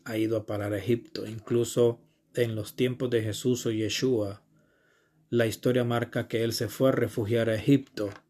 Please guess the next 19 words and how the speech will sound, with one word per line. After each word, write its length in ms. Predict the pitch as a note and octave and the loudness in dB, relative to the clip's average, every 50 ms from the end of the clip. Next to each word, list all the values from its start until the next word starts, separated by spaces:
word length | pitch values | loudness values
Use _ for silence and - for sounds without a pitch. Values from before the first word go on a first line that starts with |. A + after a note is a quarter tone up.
| _ _ _ _ _ | _ _ _ _ _
cuando 400 | - B2 A2+ A2 A2 G#2+ G#2+ G#2 | -4 -4 -4 -2 -4 -4 -2 -2
Herodes 480 | G#2 G#2+ A#2+ C3+ B2+ A2+ G#2+ G#2 G#2 - | 2 2 2 2 2 0 -2 -2 -4 -6
andaba 400 | G#2 G#2 G#2 A2 G#2+ G#2+ A2 G#2+ | -8 -6 -4 -4 -2 -2 -2 -4
asesinando 680 | G#2 - A#2+ A2 - A#2+ A2 A2 A2 G#2+ A2 A2 A2 | -4 -4 -4 -4 -4 -4 -4 -4 -4 -6 -4 -4 -2
a 40 | G#2+ | -2
los 180 | G#2+ G#2 G2 | -2 -2 -2
niños 260 | G#2+ A2+ A2 A2 A2 G#2+ | -4 -4 -4 -4 -6 -6
me-, 200 | A2 G#2 G2+ - _ _ | -8 -10 -10 -14 _ _
menores 480 | - B2 A2+ G#2+ G#2 G#2 G#2 G#2 G#2+ G2+ | -10 -8 -6 -6 -4 -2 -2 -2 -2 -2
de 100 | G#2 G2+ | -2 -4
doce, 340 | G2 G2+ G2+ - - - - - _ | -4 -4 -6 -6 -8 -10 -12 -12 _
de 160 | A#2+ A#2 A2 | -4 -2 0
dos 200 | G#2+ G#2+ G#2 B2 | 0 -2 0 0
años, 340 | D3+ C#3+ A#2 A2 A2 A#2+ - - - _ _ _ _ _ _ _ _ _ _ - _ _ _ _ _ _ _ _ _ - _ _ _ _ - - _ _ _ _ _ _ _ _ _ _ | -2 -2 -2 -4 -6 -10 -12 -18 -20 _ _ _ _ _ _ _ _ _ _ -20 _ _ _ _ _ _ _ _ _ -20 _ _ _ _ -20 -20 _ _ _ _ _ _ _ _ _ _
cuando 280 | - A#2+ A#2+ A#2 A2+ | 0 0 2 2 2
los 140 | A2+ A2 G#2 | 2 2 0
Reyes 280 | A2 G#2+ A2+ A#2 A#2+ A#2+ | 0 2 2 2 0 0
Magos 340 | A#2+ A#2+ B2 C3 C#3 C#3 | -2 -2 -2 0 0 0
habían 560 | C#3 C3+ A#2 A2+ A2 A2+ A2+ B2 C3+ C3+ C#3+ | 0 0 0 0 0 0 -2 -2 -6 -8 -10